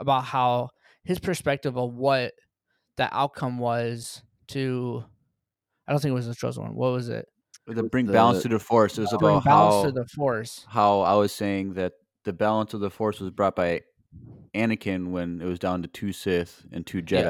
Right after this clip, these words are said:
Speaker 2: Jedi, and that
Speaker 1: I have
Speaker 2: was balance
Speaker 1: never
Speaker 2: right there.
Speaker 1: Yeah, and I
Speaker 3: Yeah.
Speaker 1: never saw that like that.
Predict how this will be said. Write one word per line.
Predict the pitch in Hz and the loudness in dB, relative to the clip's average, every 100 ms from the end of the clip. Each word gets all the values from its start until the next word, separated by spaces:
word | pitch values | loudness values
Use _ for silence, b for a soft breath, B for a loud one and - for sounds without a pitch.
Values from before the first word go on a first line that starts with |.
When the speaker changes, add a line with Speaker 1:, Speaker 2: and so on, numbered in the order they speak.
| 76 | -2
Speaker 2:
Jedi, | 78 - b b b | -6 -16 b b b
and | - 90 | -8 0
that | 107 | 4
Speaker 1:
I | |
have | 104 | 4
Speaker 2:
was | 156 | 4
balance | 175 - | 0 2
Speaker 1:
never | 185 143 - | 2 0 -4
Speaker 2:
right | 80 76 | -6 -4
there. | 90 76 - _ _ _ _ _ _ | -4 -6 -10 _ _ _ _ _ _
Speaker 1:
Yeah, | 151 117 | 0 0
and | 107 147 | 0 0
I | |
Speaker 3:
Yeah. | 165 | 0
Speaker 1:
never | 185 190 185 | 0 0 -2
saw | - - - 131 147 | -2 -6 0 4 4
that | 156 147 120 | 4 4 2
like | 113 127 | -2 -4
that. | - 196 220 | -4 -2 -4